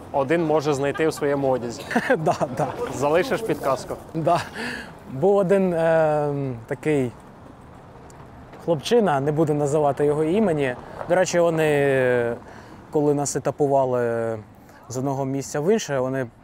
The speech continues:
Speaker 2: проявили таку великодушність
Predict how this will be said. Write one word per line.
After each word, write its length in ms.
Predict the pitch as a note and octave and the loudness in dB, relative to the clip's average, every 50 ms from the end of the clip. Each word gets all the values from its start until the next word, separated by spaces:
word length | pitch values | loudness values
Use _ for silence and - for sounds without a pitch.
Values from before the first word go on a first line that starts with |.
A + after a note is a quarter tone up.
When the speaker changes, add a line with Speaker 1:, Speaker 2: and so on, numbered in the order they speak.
| - - | -16 -8
Speaker 2:
проявили 520 | C3+ C3+ C3+ C3 B2+ B2+ C3 B2+ A#2+ A#2+ A2+ | -6 -2 -2 0 0 0 -2 -2 -2 -4 -6
таку 960 | - B2 - - A#2+ A2+ A2 G#2+ G#2+ A2 A2 A2 A2 G#2+ G#2+ A2 G#2+ G#2+ G#2+ G#2 G2+ G2+ - - - - - - - - - - - - - - - - - - - - - - - - - - - - - - - - - - - - | -8 -10 -10 -8 -6 -6 -6 -6 -6 -6 -6 -8 -8 -8 -8 -8 -10 -10 -10 -12 -14 -16 -18 -20 -20 -20 -20 -20 -20 -20 -20 -20 -20 -20 -20 -20 -20 -20 -20 -20 -20 -20 -20 -20 -20 -20 -20 -20 -20 -20 -20 -20 -20 -20 -20 -20 -16 -12
великодушність 1160 | A2+ A2+ C#3+ D#3 D#3 E3 D#3 - D3+ B2 A2+ C#3+ F#3+ G3 - - C#3 B2 - - - - - | -4 0 2 2 2 2 2 0 0 0 0 0 0 0 0 -2 -4 -4 -6 -8 -12 -18 -20